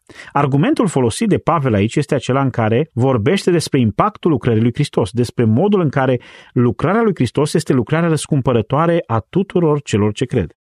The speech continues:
Însă întrebarea care va apărea în mintea cititorului va fi: cum poate lucrarea unui singur om să aibă un efect atât de mare?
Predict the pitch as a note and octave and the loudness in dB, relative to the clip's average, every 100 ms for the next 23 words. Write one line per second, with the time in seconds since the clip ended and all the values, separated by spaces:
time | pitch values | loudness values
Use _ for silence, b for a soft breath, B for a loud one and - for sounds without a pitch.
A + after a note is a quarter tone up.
0 | _ _ _ _ _ E3+ E3 G3+ F3 F3 | _ _ _ _ _ -2 2 2 4 2
1 | C#3 C4 C4+ - F3+ C3+ C3+ C3 C#3 E3 | 2 0 0 0 0 2 2 0 0 2
2 | F#3+ E3 F3 C3+ - G#2+ G2 B2 D#3+ D3+ | 2 2 2 -2 -2 -4 -2 0 0 0
3 | C#3+ B2+ - E2 _ _ _ _ - D4 | 0 -2 -4 -6 _ _ _ _ -2 -2
4 | A3 A#3 - B2 G#2 D#3+ D#3+ A#2+ A2 - | 0 0 0 0 0 0 0 2 0 0
5 | F3 A#2 G#2+ D3+ B B B - C#3+ D3 | -2 2 2 0 B B B -6 -2 0
6 | C#3+ A2+ A2 A2+ G2 G2+ F#2 F2+ D2 - | 0 0 -2 -4 -4 -2 -2 -4 -6 -14